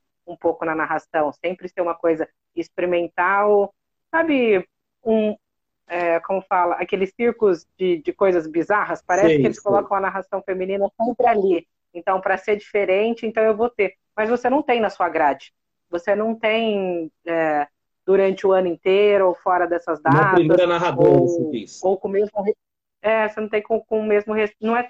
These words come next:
Speaker 1: tão profissional, parece. Isso na, na narração feminina, na narração feita por mulheres, é, me incomoda muito.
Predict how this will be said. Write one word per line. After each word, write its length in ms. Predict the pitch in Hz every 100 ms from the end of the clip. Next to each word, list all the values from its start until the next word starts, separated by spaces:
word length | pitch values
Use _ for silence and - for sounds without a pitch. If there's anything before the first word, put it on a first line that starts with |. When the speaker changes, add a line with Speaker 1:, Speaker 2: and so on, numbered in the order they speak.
| _
Speaker 1:
tão 160 | 247 247
profissional, 720 | 247 247 - 226 196 156 139
parece. 340 | 151 143 127 -
Isso 220 | 160 175
na, 220 | - 180 -
na 160 | 170
narração 420 | 170 165 170 - 165
feminina, 440 | - 170 165 165 160
na 60 |
narração 440 | 156 156 - 160 151
feita 200 | 160 156
por 120 | - 165
mulheres, 360 | 160 156 165 - _ _ _ -
é, 260 | 165 160
me 120 | 160 165
incomoda 480 | - 170 160 185
muito. 340 | 190 156 143